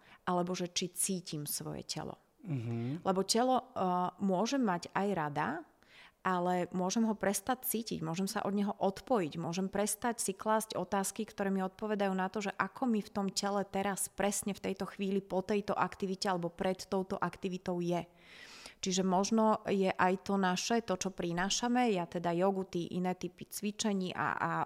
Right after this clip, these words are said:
Speaker 1: rôznych iných aktivít a vecí, aj o tom, že učiť ľudí sa pýtať, že ako sa cítite v svojom tele. Nie, či ho milujete, alebo ho nemilujete.
Speaker 2: Mhm.
Speaker 1: To je, to je možno, že úplne nie správne cielená otázka.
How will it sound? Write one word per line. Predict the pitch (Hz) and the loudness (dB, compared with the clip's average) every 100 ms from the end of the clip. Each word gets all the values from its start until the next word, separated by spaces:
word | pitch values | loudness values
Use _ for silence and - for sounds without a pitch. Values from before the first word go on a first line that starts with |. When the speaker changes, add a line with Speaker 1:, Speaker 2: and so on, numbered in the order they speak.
| - | -2
Speaker 1:
rôznych | 180 175 170 165 | 0 0 -2 -6
iných | 180 202 208 | -4 -4 -4
aktivít | - 175 - 190 185 185 | -4 -6 -4 -6 -2 -2
a | |
vecí, | 180 175 - 202 196 - - - - - | -2 -4 -2 -4 -6 -12 -20 -18 -18 -2
aj | 185 180 | 0 2
o | 180 | 0
tom, | 185 208 | 0 2
že | 202 196 185 | 2 2 0
učiť | 190 - 202 | 0 -2 -2
ľudí | 180 185 190 | -2 -2 0
sa | - | -2
pýtať, | 185 196 208 190 | -2 -4 -2 0
že | 180 | 0
ako | 208 - | 0 0
sa | 427 | -2
cítite | 202 196 190 185 | -2 -2 -4 -4
v | 185 | -2
svojom | - 185 175 | -2 -2 -2
tele. | 175 180 170 - - - - _ _ | 0 0 -2 -6 -18 -20 -20 _ _
Nie, | 294 | 0
či | 339 208 | 2 0
ho | 175 | 0
milujete, | 160 151 175 165 147 | 0 4 6 6 4
alebo | 175 160 156 | 2 2 2
ho | 160 | 2
nemilujete. | 160 156 170 160 143 - 139 | 4 4 4 4 2 0 -2
Speaker 2:
Mhm. | 120 | 2
Speaker 1:
To | 170 | 4
je, | 175 175 175 - | 4 2 -4 -12
to | - | -2
je | 190 | 0
možno, | 180 180 196 | 0 -2 -2
že | 196 - | -4 -4
úplne | 220 226 208 185 175 - - - _ | -6 -2 0 0 -4 -10 -20 -20 _
nie | 202 196 208 277 | 0 2 2 0
správne | - - 190 196 190 | -2 -2 2 4 2
cielená | - 190 190 196 170 | 0 -2 0 0 0
otázka. | - 185 214 - - | -2 0 -2 -2 -6